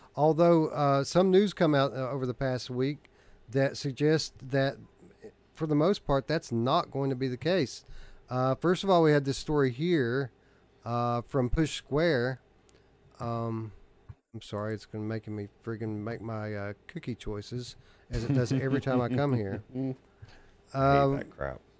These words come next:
Speaker 1: this, it says, "Rumor, tons of P S V R two devs porting P S V R games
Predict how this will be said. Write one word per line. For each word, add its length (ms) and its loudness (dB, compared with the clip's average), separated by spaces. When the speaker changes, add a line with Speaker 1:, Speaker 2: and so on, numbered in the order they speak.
Speaker 1:
this, 180 -4
it 260 -6
says, 280 4
"Rumor, 400 8
tons 340 4
of 160 4
P 160 8
S 140 4
V 140 -2
R 100 4
two 200 0
devs 400 2
porting 420 2
P 200 -2
S 120 0
V 120 -4
R 160 2
games 460 -2